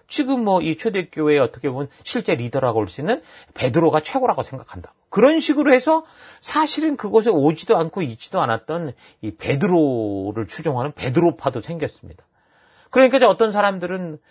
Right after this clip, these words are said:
뭐 이런 상황들을 보면서 "우리가 무슨 사람을 따르냐, 예수님을 따라야지." 그러면서 그리스도파가 또 생긴 거죠. 그러니까 이런 식으로 크지도 않은 고린도 교회 안에 뭐 바울파, 아볼로파, 베드로파, 뭐, 뭐 그리스도파 이런 식으로 이제 파벌이 생겼던 겁니다.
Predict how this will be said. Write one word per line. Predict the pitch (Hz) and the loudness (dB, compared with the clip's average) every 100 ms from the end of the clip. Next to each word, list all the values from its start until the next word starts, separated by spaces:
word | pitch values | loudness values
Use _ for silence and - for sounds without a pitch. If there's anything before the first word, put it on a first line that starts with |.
| _ | _
뭐 | - 156 | -2 2
이런 | 170 170 147 - | 2 2 -2 -8
상황들을 | - 185 165 151 143 | -4 0 0 0 -2
보면서 | 120 98 | -2 -6
"우리가 | 101 147 277 | -8 0 0
무슨 | 160 123 208 | 0 -6 -8
사람을 | 175 - 320 311 233 | -8 -8 -6 -4 -4
따르냐, | 190 180 180 135 92 | -4 -4 -4 -4 0
예수님을 | 127 170 262 262 185 | 0 0 0 0 -2
따라야지." | 127 113 95 90 - | 0 0 -2 -6 -10
그러면서 | 156 151 135 233 - | -2 -2 0 -2 -2
그리스도파가 | - 143 - 143 127 107 95 | 2 2 0 -8 -2 -2 -2
또 | 95 | -8
생긴 | - 98 80 | -14 -16 -16
거죠. | - _ _ _ _ _ _ - | -20 _ _ _ _ _ _ 2
그러니까 | 262 175 | 4 6
이런 | 240 285 | 4 4
식으로 | 269 240 254 | -4 -2 -2
크지도 | - - 339 320 269 | -4 -8 -4 2 2
않은 | 240 240 214 | 2 0 -4
고린도 | - 160 185 180 160 | -6 -4 -4 -4 -6
교회 | - 160 | -4 -4
안에 | 139 147 226 285 - - | -2 0 -2 -2 -8 -10
뭐 | 104 | -6
바울파, | 101 107 110 95 190 208 | 0 2 2 0 -4 -2
아볼로파, | - 98 110 104 - 147 | -2 -2 0 -2 -4 -8
베드로파, | 104 110 110 92 131 | -6 -4 -4 -4 -8
뭐, | 98 90 _ _ - - - - | -8 -12 _ _ -20 -20 -20 -14
뭐 | 104 | -8
그리스도파 | - 196 240 - 160 87 | 0 2 2 -4 -4 -6
이런 | 127 214 285 | 0 2 2
식으로 | - - 240 | 0 -4 -4
이제 | 180 - | -4 -8
파벌이 | - - 247 226 | -10 -4 -2 -4
생겼던 | - 202 190 - 139 | -8 -10 -10 -10 -10
겁니다. | 87 80 - - | -10 -12 -18 -20